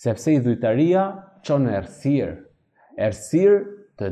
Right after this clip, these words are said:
ditës gjykimit. Po, po. Ata cilët nuk e besojnë Allahun dhe ata cilët dikë tjetër përveç Allahut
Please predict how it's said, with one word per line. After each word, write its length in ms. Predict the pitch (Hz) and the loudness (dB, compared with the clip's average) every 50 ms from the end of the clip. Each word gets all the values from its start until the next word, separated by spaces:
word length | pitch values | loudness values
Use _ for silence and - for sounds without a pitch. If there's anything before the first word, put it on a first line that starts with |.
| 87 95 | -6 0
ditës 340 | 131 151 156 160 151 120 92 - | 0 0 2 2 -2 -4 -4 -6
gjykimit. 500 | 117 110 - - 113 104 92 82 90 95 - - _ _ _ _ _ _ _ - | -8 -8 -6 -6 -4 -4 -4 -6 -8 -12 -18 -20 _ _ _ _ _ _ _ -6
Po, 80 | 104 104 - | -6 -4 -2
po. 140 | 123 107 92 - - - - _ _ _ _ _ - - - | -4 -4 -4 -6 -10 -18 -20 _ _ _ _ _ -20 -8 -6
Ata 220 | 90 - 127 117 113 | -4 0 0 -2 0
cilët 280 | - 147 139 131 131 123 | 0 0 0 0 0 0
nuk 160 | 131 139 135 | 0 0 0
e 80 | 180 160 | -2 0
besojnë 360 | 160 170 165 175 175 160 160 | -2 -2 -2 -2 -4 -4 -2
Allahun 400 | 147 131 117 107 98 85 85 90 92 | -2 -2 -2 -2 -2 -6 -8 -8 -6
dhe 80 | 101 | -4
ata 220 | 98 104 - 123 117 | -4 -4 -4 -6 -6
cilët 240 | - 135 120 113 104 | -6 -6 -4 -4 -4
dikë 280 | 101 104 - 120 107 - | -4 -6 -4 -6 -6 -6
tjetër 260 | 110 117 131 135 131 | -6 -4 -4 -6 -4
përveç 300 | 135 139 147 147 147 151 139 | -4 -4 -4 -2 -4 -4 -6
Allahut 380 | 127 123 107 85 82 - - | -4 -4 -4 -6 -6 -8 -12